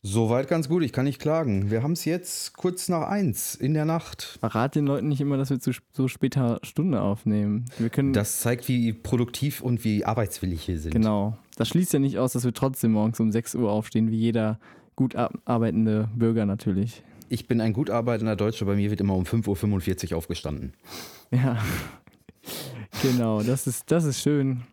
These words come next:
Speaker 2: Geschichtsbezogen, deutsche Tradition.
Speaker 1: Ja.
Speaker 2: Ähm, wie war deine Woche bis jetzt?
Speaker 1: Soweit ganz gut. Thema der Sendung. Dein
Speaker 2: Thema
Speaker 1: Vorschlag ist es
Speaker 2: mein,
Speaker 1: gewesen.
Speaker 2: mein Vorschlag war die verschleierte Sendung. Also es hat sich irgendwie natürlich,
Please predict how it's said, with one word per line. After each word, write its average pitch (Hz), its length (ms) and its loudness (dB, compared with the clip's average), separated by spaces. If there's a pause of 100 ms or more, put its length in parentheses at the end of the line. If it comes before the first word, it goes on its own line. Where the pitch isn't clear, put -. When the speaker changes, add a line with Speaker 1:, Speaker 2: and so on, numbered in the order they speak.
(580)
Speaker 2:
Geschichtsbezogen, 117 880 0 (300)
deutsche 123 240 0
Tradition. 113 580 2 (760)
Speaker 1:
Ja. 127 180 4
Speaker 2:
Ähm, 117 360 2 (680)
wie 113 120 2
war 104 260 2
deine 104 280 2
Woche 165 220 2
bis 110 200 0
jetzt? - 340 -4 (1120)
Speaker 1:
Soweit 90 520 0
ganz 87 200 -2
gut. 82 220 -2 (720)
Thema 156 260 2
der 143 140 2
Sendung. 123 400 2 (480)
Dein 104 120 2
Speaker 2:
Thema 117 160 4
Speaker 1:
Vorschlag 120 280 0
ist 85 120 -2
es 92 100 -2
Speaker 2:
mein, 107 180 4
Speaker 1:
gewesen. 82 160 2
Speaker 2:
mein 117 160 2
Vorschlag 131 560 0
war 110 340 2
die 123 120 -2
verschleierte 120 480 0
Sendung. 107 320 2
Also 101 160 2
es 110 180 0
hat 123 120 0
sich 120 160 -2
irgendwie 113 300 2
natürlich, 107 560 0